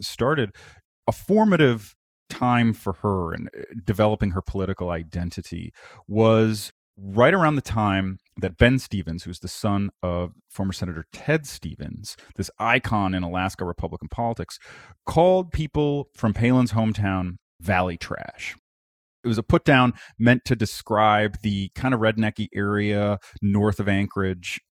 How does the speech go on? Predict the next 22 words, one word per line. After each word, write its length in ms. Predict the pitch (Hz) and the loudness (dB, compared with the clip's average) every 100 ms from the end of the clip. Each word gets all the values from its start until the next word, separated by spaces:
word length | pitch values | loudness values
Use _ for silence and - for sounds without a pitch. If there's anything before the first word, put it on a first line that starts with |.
| _ - | _ -2
that 120 | 110 | 2
wasn't 240 | 120 127 | 2 2
as 80 | 131 | 0
prosperous. 920 | - - 113 110 - 113 110 107 101 - _ | 0 2 4 2 -2 0 2 0 -2 -10 _
They 80 | 113 | -2
called 200 | - 117 | 0 0
it 60 | 117 | 0
the 80 | |
Bible 400 | 113 98 104 113 | 0 2 2 0
Belt 300 | 104 110 110 | 0 2 2
of 100 | 110 | -2
Alaska 580 | 104 98 98 101 - 104 | -2 0 2 0 -2 -4
because 300 | 98 - 98 | -2 -4 -4
it 80 | 98 | -2
had 120 | 98 | -2
a 40 | 92 | -2
lot, 260 | 95 98 | -2 -2
a 60 | 87 | 0
high 160 | 101 | -2
concentration 540 | 104 104 - 101 101 104 | 0 -2 -4 -4 -4 -4
of 80 | - | -6
evangelicals. 680 | 101 101 95 92 95 101 | -4 -4 -4 -6 -6 -8